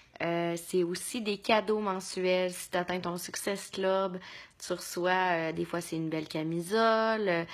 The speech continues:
un, un, un conférencier, euh, des fois c'est, euh, plein de petits cadeaux, là, des, des produits, euh, peu importe. Toujours agréable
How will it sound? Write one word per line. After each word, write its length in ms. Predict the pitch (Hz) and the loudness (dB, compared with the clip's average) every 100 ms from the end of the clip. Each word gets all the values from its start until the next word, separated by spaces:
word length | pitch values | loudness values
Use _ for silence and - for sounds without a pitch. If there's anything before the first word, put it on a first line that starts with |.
| - - | -14 -4
un, 580 | 165 165 160 160 160 160 - - - - | 0 2 2 0 0 -2 -6 -16 -14 -2
un, 220 | 180 175 | 0 2
un 80 | 175 | 0
conférencier, 1400 | 170 170 170 160 165 156 - - 202 226 226 226 226 226 | 2 0 0 -2 -2 -2 -6 -8 0 2 4 4 4 4
euh, 280 | 175 160 160 | 4 2 0
des 160 | 160 165 | 0 -2
fois 300 | - 165 170 | 4 4 4
c'est, 440 | - - - 135 | -2 -4 -2 -4
euh, 40 | |
plein 240 | - 247 302 | -2 2 2
de 80 | 220 | 2
petits 240 | - - | -4 0
cadeaux, 340 | 214 175 165 | 4 4 2
là, 120 | 151 147 | -2 2
des, 260 | 160 165 | 2 2
des 120 | 156 151 | 0 0
produits, 800 | 156 147 160 202 208 220 226 175 | -2 -2 -2 -2 2 4 6 4
euh, 60 | |
peu 140 | 156 185 | 4 2
importe. 380 | 175 170 - - _ _ _ _ - - - | 2 0 -2 -4 _ _ _ _ -20 -20 2
Toujours 240 | 220 220 214 | 2 6 4
agréable 580 | 190 180 175 190 190 | 6 8 10 10 8